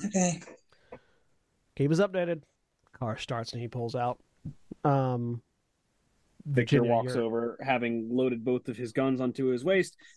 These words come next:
Speaker 3: uh, and then having slung a pool cue bag over one shoulder, uh, with a duffel bag in the hand, and then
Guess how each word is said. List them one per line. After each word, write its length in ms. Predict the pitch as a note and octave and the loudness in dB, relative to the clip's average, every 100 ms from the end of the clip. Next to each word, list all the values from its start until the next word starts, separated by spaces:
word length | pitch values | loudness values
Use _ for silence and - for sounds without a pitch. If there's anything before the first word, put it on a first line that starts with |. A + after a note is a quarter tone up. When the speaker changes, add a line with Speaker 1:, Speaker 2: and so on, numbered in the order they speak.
| - | -2
Speaker 3:
uh, 140 | C3 C3+ | 0 2
and 180 | C3 | 0
then 200 | C3 B2+ | 0 0
having 380 | C3 C3 C#3 C3+ | -2 0 2 0
slung 460 | C3 - E3 D3+ D3 - _ - | -2 0 2 2 0 -6 _ -2
a 300 | C#3+ C3+ C3+ B2+ - | 2 4 2 -2 -4
pool 300 | - A#3 A3 | 0 2 0
cue 280 | F#3 F#3 D#3 | 0 2 2
bag 400 | D3 C#3 C3+ - | 2 0 0 -4
over 160 | C#3+ C#3 | -4 -2
one 220 | C3+ C#3 | -2 -2
shoulder, 600 | C3+ D#3+ D3 C#3 C#3 C3+ - | -2 0 2 2 0 -2 -4
uh, 340 | C#3 B2 A#2+ B2 | 0 0 2 2
with 240 | B2 B2 - | 2 0 -2
a 180 | C3 A#2+ | -2 -2
duffel 300 | B2+ B2+ C#3+ | 0 -2 -2
bag 300 | B2 B2+ A#2 | -2 0 -2
in 120 | A#2 A2+ | -4 -8
the 80 | |
hand, 440 | G#2+ D#3 D3+ D3 C#3+ | -4 0 2 0 -2
and 180 | B2 A#2+ | -6 -4
then 240 | A#2+ A#2+ | -4 -4